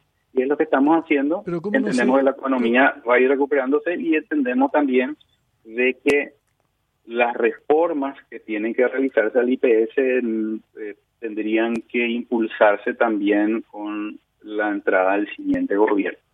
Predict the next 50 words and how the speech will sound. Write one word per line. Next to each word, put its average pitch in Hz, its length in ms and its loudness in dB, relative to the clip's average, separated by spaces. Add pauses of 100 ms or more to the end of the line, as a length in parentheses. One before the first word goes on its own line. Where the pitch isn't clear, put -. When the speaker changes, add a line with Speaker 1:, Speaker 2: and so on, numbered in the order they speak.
(140)
Speaker 2:
¿Cómo 196 320 -2
es - 80 -6
que 165 140 -4
Speaker 1:
Y 170 100 6
en 208 100 4
lo 208 60 4
Speaker 2:
si 202 100 2
Speaker 1:
que 165 120 4
es 180 80 4
Speaker 2:
esto 185 120 0
Speaker 1:
la, 170 160 4
la 156 140 2
parte 160 200 -2
comuni-, 185 280 0
Speaker 2:
Mm. 120 100 -6
Speaker 1:
com-, 165 240 0
comunicacional, 170 720 0
sí 170 140 -4
comparto, 143 540 2
es 131 100 -2
probable 139 420 2
que 147 120 -2
tengamos 127 420 0
que 135 80 0
hacer 107 380 0
diferente. 113 460 0 (160)
Speaker 2:
Si - 200 -8
en 156 100 -2
el 165 100 -4
Speaker 1:
La 160 80 -2
parte 165 160 -4
Speaker 2:
dos 185 100 -4
mil - 20 -
veinte, 127 280 -2
Speaker 1:
comunicacional. 120 480 -4 (160)
Speaker 2:
si - 180 -10
en 127 100 -6
el 127 100 -6
dos 117 140 -4
mil 147 200 -6
veinte, 110 560 -6
eh, 107 380 -10 (380)
se - 240 -12
hizo 117 280 -6
esta, 107 460 -6 (560)
eh, 101 380 -10 (340)
este, 113 420 -8
este 117 140 -8
ajuste 120 420 -8
de, 101 180 -8